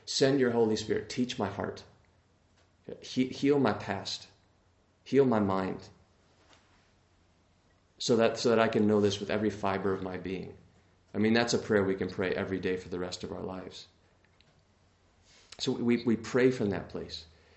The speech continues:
asking for more of our identity, again, with confidence because, 'cause our,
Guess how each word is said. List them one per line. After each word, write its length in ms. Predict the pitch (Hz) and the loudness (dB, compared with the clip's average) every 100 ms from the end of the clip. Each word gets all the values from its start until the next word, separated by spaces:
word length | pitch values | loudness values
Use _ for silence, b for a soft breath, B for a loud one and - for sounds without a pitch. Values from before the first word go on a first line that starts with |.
| b 104 | b -4
asking 320 | 107 - 107 | -2 0 0
for 140 | 110 | 0
more 280 | 104 107 113 | 2 4 2
of 120 | 107 | 2
our 100 | 101 | 0
identity, 480 | 98 98 95 87 87 | 0 0 -2 -2 -4
again, 300 | 98 131 110 | 0 2 4
with 160 | 95 - | 0 -2
confidence 520 | 107 104 104 90 - | 0 0 -2 -6 -8
because, 480 | - - 87 90 - b b b b _ | -10 -8 -8 -8 -14 b b b b _
'cause 160 | - 98 | -6 0
our, 280 | 98 - | 0 -2